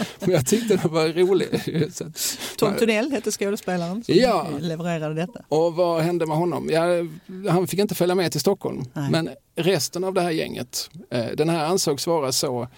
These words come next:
Speaker 1: så bra. Jag tror det var Eva Rydberg som
Speaker 2: Mm.
Speaker 1: såg den och, eh, kände att, eh, den, den där kan vi liksom göra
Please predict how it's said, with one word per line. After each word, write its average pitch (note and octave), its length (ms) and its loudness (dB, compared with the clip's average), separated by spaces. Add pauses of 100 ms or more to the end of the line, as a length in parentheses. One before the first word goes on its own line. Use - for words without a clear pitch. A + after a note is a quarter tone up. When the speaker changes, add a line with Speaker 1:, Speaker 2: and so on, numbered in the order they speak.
(400)
Speaker 1:
så - 180 0
bra. C#3+ 180 2
Jag B2 80 -2
tror F#3+ 100 0
det F3+ 60 2
var E3 60 2
Eva D3 180 0
Rydberg D3 440 0
som D#3 120 2
Speaker 2:
Mm. E3+ 80 4
Speaker 1:
såg A#3 200 4
den B2 160 -8
och, B2 240 -8
eh, B2 200 -6
kände A#2+ 300 -2
att, - 180 -8
eh, A2+ 80 -4
den, D3 360 -10
den E3 120 -2
där D3+ 260 -4
kan F#3+ 220 -2
vi D#3 140 2
liksom C#3 340 -2
göra B2 420 -4